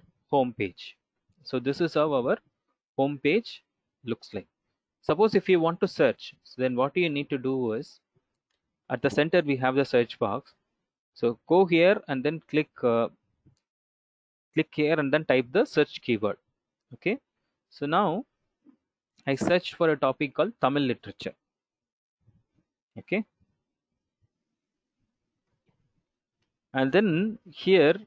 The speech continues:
I, uh, I changed the language. So you have, I have changed the language to Tamil. So you can actually change the entire N D L I interface into various Indian languages. And then, uh, I were like, uh, this is available on the top. There is a language,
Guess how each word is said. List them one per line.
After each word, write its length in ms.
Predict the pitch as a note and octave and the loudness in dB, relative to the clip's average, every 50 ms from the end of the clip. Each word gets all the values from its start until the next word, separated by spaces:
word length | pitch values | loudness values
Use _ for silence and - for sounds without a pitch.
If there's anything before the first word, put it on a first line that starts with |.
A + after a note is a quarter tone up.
| _ _ _ - | _ _ _ -4
I, 500 | C#3+ C#3+ D3 D3 D3 D3 D3+ D3 C#3+ C#3 | 0 2 2 4 4 2 2 2 4 4
uh, 220 | C3 B2+ B2 B2 A#2 _ _ _ _ _ _ _ _ _ _ _ _ _ _ _ _ _ _ _ _ _ _ _ _ _ - | 4 4 4 2 0 _ _ _ _ _ _ _ _ _ _ _ _ _ _ _ _ _ _ _ _ _ _ _ _ _ -2
I 100 | C#3 D3 | -2 -2
changed 440 | - - F#3+ F#3 A3 A3 F3+ E3+ D#3+ | 0 2 4 4 4 4 0 0 2
the 100 | D#3+ C#3 | 2 4
language. 400 | B2 A#2+ B2 C3 C3 A2+ G2 - | 4 2 0 0 -2 -4 -4 -2
So 140 | - C#3+ | -2 -2
you 300 | C3 B2+ B2 B2+ C3 C3 | -2 0 0 0 0 0
have, 240 | B2+ C#3 C3 B2+ A#2+ - | 0 0 -2 -2 0 -2
I 80 | B2+ | 0
have 160 | B2+ C#3 B2+ - | 0 0 -2 -2
changed 280 | - D#3+ E3+ F3+ F3 | -2 -2 -2 0 0
the 80 | E3 D#3 | 0 0
language 500 | C3 B2+ B2+ C3 C#3+ C3+ C3+ B2+ - - | 2 2 0 0 -2 -2 -2 -4 -4 -4
to 120 | - A3+ B3 _ - | -8 -8 -8 _ -2
Tamil. 220 | - A#2 A#2 G#2 - | -2 0 0 -2 -4
So 140 | - - C3 | -4 0 2
you 120 | A#2+ A#2+ A2+ | 2 2 2
can 140 | - B2 | 2 0
actually 300 | B2 C3 - - G3+ A#3+ | 0 -2 -2 0 0 0
change 280 | A3 - D#3+ D#3 D#3+ D#3 | 0 2 0 0 0 4
the 80 | D#3+ D3+ | 2 2
entire 340 | C3 B2 A#2+ - C#3+ D3+ C#3+ | 2 2 2 2 2 4 4
N 160 | C3 B2 B2 | 2 0 0
D 120 | C3 C#3 | 2 2
L 100 | C#3 C3+ | 2 4
I 40 | C#3 | 2
interface 400 | C3 A#2+ A#2+ - - C3 B2+ - | 0 0 -2 -4 -4 -4 -4 -2
into 200 | A#2+ A2+ - F3 | -4 -4 -4 -4
various 400 | D#3 A#2+ A#2+ A#2+ C3 C3+ B2 - | 0 0 0 2 0 -2 -2 -2
Indian 300 | A#2+ A2+ A2 A#2+ A#2+ A#2 | -8 -4 -2 -2 -2 0
languages. 560 | A2 G#2+ G#2 G2+ G2+ G2 - E3 G3+ A#3 - _ _ _ _ _ _ _ _ _ _ _ - | -2 -4 -4 -6 -8 -6 -2 0 -2 -2 -2 _ _ _ _ _ _ _ _ _ _ _ -4
And 180 | A2+ A#2 B2 C#3 | -2 -2 0 2
then, 260 | E3 F#3 F3 D3+ C3+ | 0 0 2 0 0
uh, 220 | A#2+ A2+ A2+ A2 - | 0 0 0 -2 0
I 280 | A#2 A#2+ A#2+ B2 B2 A#2 | 0 2 2 2 2 2
were 260 | A#2+ B2 A#2+ A#2+ A#2 - _ _ - | 2 2 4 2 2 0 _ _ -6
like, 220 | B2 A#2+ A2 G#2 _ - - | -2 -2 -2 -2 _ -2 -2
uh, 120 | A2+ A2+ A2 | -2 0 0
this 160 | C3 C3+ - | -2 -2 -2
is 80 | D#3 - | 0 0
available 460 | - B2 B2+ C#3+ C#3 C#3 C#3 C#3+ C3+ | 0 0 2 0 0 2 0 2 0
on 100 | B2+ A#2+ | 0 0
the 80 | A#2 A#2 | 0 -2
top. 400 | - - D3 D3 A#2 B2+ D#3 _ _ _ | 0 2 2 4 4 2 0 _ _ _
There 160 | B2 A#2+ A#2 | -2 0 0
is 60 | A#2 | 0
a 80 | A#2 A#2+ | 0 0
language, 720 | A#2 A2 A2 A#2 B2 A#2 A#2+ B2+ C3 C3 C3 - - - | -2 -2 -2 -4 -6 -4 -2 0 0 0 -2 -6 -12 -8